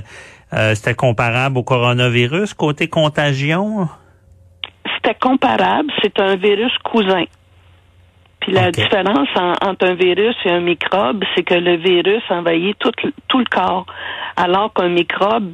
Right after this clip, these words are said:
Speaker 2: peut, est, est comme une entité dans le corps et peut être tué par des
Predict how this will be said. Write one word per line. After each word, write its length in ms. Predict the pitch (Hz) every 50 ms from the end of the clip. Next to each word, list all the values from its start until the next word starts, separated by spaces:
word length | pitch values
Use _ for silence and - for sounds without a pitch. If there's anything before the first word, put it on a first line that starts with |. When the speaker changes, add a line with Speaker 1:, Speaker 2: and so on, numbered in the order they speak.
| _ -
Speaker 2:
peut, 280 | - 240 240 254 262 - - -
est, 180 | - 180 175 - -
est 140 | 190 180 - -
comme 200 | - 196 196 196
une 120 | 202 196 196
entité 540 | 185 185 185 - - - - - 226 226
dans 140 | 220 185 180 170
le 80 | 160
corps 280 | - - 202 196 226 220
et 100 | 190 175
peut 160 | - - 208
être 120 | 208 214 - - -
tué 200 | - 185 214 226
par 140 | - 202 175
des 140 | 170 180